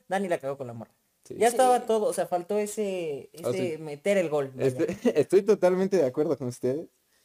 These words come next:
Speaker 2: pero es, esta generación me ha, me ha pegado mucho, ¿eh? Yo ya no sé si entro en temas de acoso o no entro en temas de acoso.
Speaker 1: No, no.
Speaker 2: Esto es lo, esto es lo que estoy diciendo para defenderme de mi idiotez nada más, ¿eh?
Speaker 1: No, la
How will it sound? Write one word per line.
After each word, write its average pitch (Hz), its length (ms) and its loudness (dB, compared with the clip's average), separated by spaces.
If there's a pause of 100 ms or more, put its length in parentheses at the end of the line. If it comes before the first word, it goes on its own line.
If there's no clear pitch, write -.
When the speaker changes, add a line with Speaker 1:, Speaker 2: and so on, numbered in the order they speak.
(340)
Speaker 2:
pero 110 340 0
es, 151 220 2
esta 180 260 0
generación 135 600 0
me 123 180 0
ha, 127 80 2
me 123 140 0
ha 135 80 -2
pegado 120 260 0
mucho, 123 240 -6
¿eh? 127 100 0
Yo 139 120 -2
ya 151 100 2
no 139 140 -2
sé 135 120 0
si 127 200 0
entro 127 220 -2
en 113 100 -6
temas 127 240 -2
de 98 60 -10
acoso 143 260 -8
o - 20 -8
no 127 80 -8
entro 113 160 -10
en 101 80 -8
temas 110 220 -8
de 101 60 -10
acoso. 185 260 -2
Speaker 1:
No, 185 680 -6
no. 139 220 -12
Speaker 2:
Esto 170 280 4
es 165 60 0
lo, 165 80 2 (100)
esto 175 220 -2
es 180 60 -2
lo 160 100 -4
que - 100 -12
estoy 160 160 -6
diciendo 165 260 -6
para 120 160 0
defenderme 120 500 -2
de 113 80 -2
mi 110 120 -6
idiotez 107 360 -8
nada 104 160 -12
más, - 200 -20
¿eh? - 40 -20 (520)
Speaker 1:
No, 170 360 -12 (240)
la - 0 -